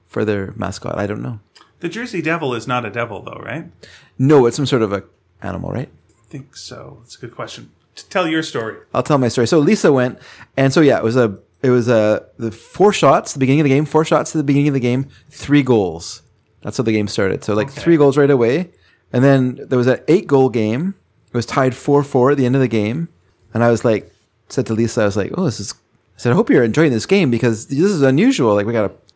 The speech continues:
Speaker 1: like, lots of goals. It's a tie game now, so we're gonna go into overtime." So we went into overtime. But I gotta tell you, overtime hockey, it, what, you, did you find out?
Speaker 2: Yeah, I did.
Speaker 1: What is it?
Speaker 2: Okay. Okay.
Speaker 1: It's
Speaker 2: I
Speaker 1: an imaginary creature.
Speaker 2: Oh, it is an imaginary creature.
Speaker 1: Yeah.
Speaker 2: Yes, that's right.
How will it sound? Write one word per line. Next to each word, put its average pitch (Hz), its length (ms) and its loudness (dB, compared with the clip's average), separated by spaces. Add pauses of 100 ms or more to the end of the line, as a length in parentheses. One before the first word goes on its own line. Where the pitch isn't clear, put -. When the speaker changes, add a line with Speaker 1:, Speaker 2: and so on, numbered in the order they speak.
(200)
Speaker 1:
like, 104 120 -4
lots 143 220 0
of 117 60 -2
goals. 127 360 2
It's - 140 -4
a - 40 -12
tie 160 240 0
game 143 240 2
now, 123 140 0
so 135 140 -2
we're 123 40 0
gonna 131 120 0
go 131 80 2
into 117 100 0
overtime." 113 540 -2 (400)
So - 160 0
we 135 80 4
went 220 140 4
into 170 120 4
overtime. 127 720 0 (440)
But 127 80 0
I - 20 -2
gotta 180 160 2
tell 131 240 2
you, 104 160 2
overtime 104 720 -2 (360)
hockey, 107 600 -4 (400)
it, 113 200 -4
what, 139 120 -4 (220)
you, 120 160 -2
did 117 120 -10
you 110 60 -6
find 143 160 0
out? 233 200 -2 (340)
Speaker 2:
Yeah, 120 140 -10
I - 20 -14
did. 143 420 -2
Speaker 1:
What 127 140 2
is 110 100 -2
it? - 120 -6 (240)
Speaker 2:
Okay. 127 240 -14 (100)
Okay. 127 460 -4 (340)
Speaker 1:
It's 131 80 -4
Speaker 2:
I 139 40 0
Speaker 1:
an 123 40 -2
imaginary 143 640 2
creature. 113 440 -6
Speaker 2:
Oh, 156 120 -2
it 175 60 0
is 190 120 0
an 131 180 -2
imaginary 110 400 -4
creature. - 340 -10
Speaker 1:
Yeah. 107 120 -4
Speaker 2:
Yes, 104 180 -10
that's - 180 -18
right. - 140 -16